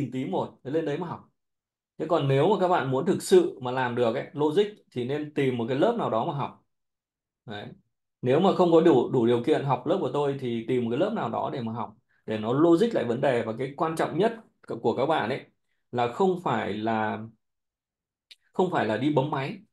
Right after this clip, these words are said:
Các bạn không phải là bấm máy cho lệnh nọ, lệnh, lệnh kia vào đâu. Cái đấy nó không phải. Cái đấy nó chỉ là kỹ thuật thôi. Đấy, cái quan trọng nhất là các bạn sẽ cần phải lựa chọn được ra cho mình các cái chỉ số ấy.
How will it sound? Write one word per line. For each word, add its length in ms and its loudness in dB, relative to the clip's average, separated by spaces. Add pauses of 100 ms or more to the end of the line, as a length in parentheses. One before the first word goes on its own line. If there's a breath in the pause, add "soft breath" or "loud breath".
(1120)
Các 60 0
bạn 160 0
không 140 0
phải 120 4
là 120 2
bấm 260 0
máy 340 -2
cho 120 -2
lệnh 220 0
nọ, 180 -4
lệnh, 320 -6
lệnh 180 -2
kia 100 6
vào 160 2
đâu. 120 -2 (120)
Cái 120 2
đấy 140 6
nó 120 -2
không 120 -4
phải. 160 -4 (340)
Cái 100 6
đấy 160 6
nó 160 4
chỉ 120 2
là 180 2
kỹ 120 6
thuật 160 6
thôi. 140 2 (1000)
Đấy, 180 -4
cái 100 0
quan 180 2
trọng 200 -2
nhất 180 -2
là 160 -4
các 100 -2
bạn 200 -4
sẽ 120 -6
cần 240 -4
phải 100 -4
lựa 280 0
chọn 240 -2
được 280 -4
ra 260 -4
cho 100 -4
mình 200 -4
các 140 -4
cái 120 -4
chỉ 160 -2
số 220 0
ấy. 120 2